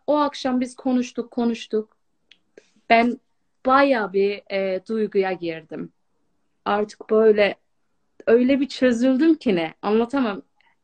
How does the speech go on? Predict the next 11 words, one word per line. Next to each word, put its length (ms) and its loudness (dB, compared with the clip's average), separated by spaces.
Anlattım. 800 2
Ama 280 -2
böyle 220 -2
sanki 360 -6
saatlerce 920 2
ağladım. 680 -6
Saatlerce 840 -2
o 180 -4
duyguya 420 -2
girdim. 580 -6
Ee, 640 0